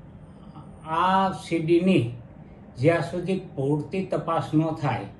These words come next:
ત્યાં સુધી તેના ઉપર વિશેષ કાંઈ કેવું એ મારી દ્રષ્ટિએ વહેલું ગણાશે.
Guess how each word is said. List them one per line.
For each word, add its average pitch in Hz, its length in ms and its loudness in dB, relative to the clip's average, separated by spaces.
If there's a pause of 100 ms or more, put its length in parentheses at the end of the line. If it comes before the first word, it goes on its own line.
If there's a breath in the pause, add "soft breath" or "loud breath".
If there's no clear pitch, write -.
(680)
ત્યાં 175 220 2
સુધી 147 580 0 (760)
તેના 175 280 0
ઉપર 160 500 0 (800)
વિશેષ 170 540 4 (240)
કાંઈ 170 160 0
કેવું 165 560 -2 (100)
એ 156 120 2
મારી 151 220 4
દ્રષ્ટિએ 151 480 -2
વહેલું 127 340 0
ગણાશે. 120 520 -2